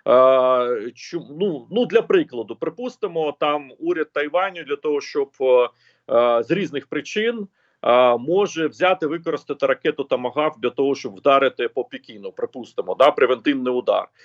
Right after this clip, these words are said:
Це означає, що автоматично буде, е, затягнута у війну,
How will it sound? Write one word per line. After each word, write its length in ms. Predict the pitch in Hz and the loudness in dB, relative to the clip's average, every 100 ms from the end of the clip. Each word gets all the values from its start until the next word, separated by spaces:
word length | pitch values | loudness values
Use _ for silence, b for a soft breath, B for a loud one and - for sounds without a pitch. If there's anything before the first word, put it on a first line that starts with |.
| b - | b 2
Це 120 | 175 | 2
означає, 500 | 165 180 233 240 226 | 2 -2 -2 -2 -2
що 140 | 202 | -4
автоматично 720 | 160 - 156 156 214 208 165 | -4 -4 -6 -8 -10 -10 -10
буде, 680 | 139 156 175 160 151 143 135 | -6 -4 0 2 4 4 4
е, 960 | - 127 127 127 123 120 113 104 120 123 | 2 -2 0 0 0 -2 -4 -12 -10 -8
затягнута 760 | 120 165 190 175 160 147 - | -8 -4 0 0 -2 -8 -2
у 100 | 131 | -4
війну, 580 | 117 143 151 143 196 226 | -4 -10 -8 -4 -4 -6